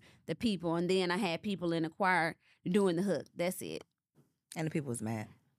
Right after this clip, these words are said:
Speaker 1: Yeah.
Speaker 2: They just like being mad.
Speaker 1: They love being mad. And I asked, I simply asked, "Did you listen to the words?"
Speaker 2: Did they listen?
Speaker 1: I'm sure they did
Speaker 2: They
Speaker 1: not.
Speaker 2: did
Speaker 1: They
Speaker 2: not.
Speaker 1: just, people look to be offended, and I
Speaker 2: Mm-hmm.
Speaker 1: can't help that.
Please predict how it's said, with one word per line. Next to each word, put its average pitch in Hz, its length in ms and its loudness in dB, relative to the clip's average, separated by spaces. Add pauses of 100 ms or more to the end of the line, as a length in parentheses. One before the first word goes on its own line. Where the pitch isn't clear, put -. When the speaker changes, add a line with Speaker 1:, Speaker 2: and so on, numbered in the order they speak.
(380)
Speaker 1:
Yeah. 175 220 -2 (120)
Speaker 2:
They 240 120 -2
just 262 180 -6
like 254 160 -6
being 254 180 2
mad. 277 400 -4
Speaker 1:
They 233 160 0
love 220 300 4
being 220 240 0
mad. 226 260 0
And 240 100 2
I 262 100 2
asked, 240 400 0 (200)
I 180 120 0
simply 226 400 -2
asked, 180 360 -2
"Did 208 240 0
you 214 180 0
listen 180 560 0 (360)
to 214 120 0
the 180 120 2
words?" 131 640 -2 (1800)
Speaker 2:
Did 131 160 -2
they 147 100 -2
listen? 151 340 -6 (240)
Speaker 1:
I'm 185 120 -4
sure 160 220 -4
they 156 140 -6
did 151 160 -4
Speaker 2:
They 156 60 4
Speaker 1:
not. 156 60 2
Speaker 2:
did 226 180 2
Speaker 1:
They 247 100 4
Speaker 2:
not. 220 80 2
Speaker 1:
just, 339 200 -4
people 359 280 4
look 311 160 0
to 320 100 2
be 247 160 2
offended, 226 440 0
and 185 120 4
I 190 60 2
Speaker 2:
Mm-hmm. 220 100 -2
Speaker 1:
can't 202 220 0
help 170 180 -2
that. - 240 -10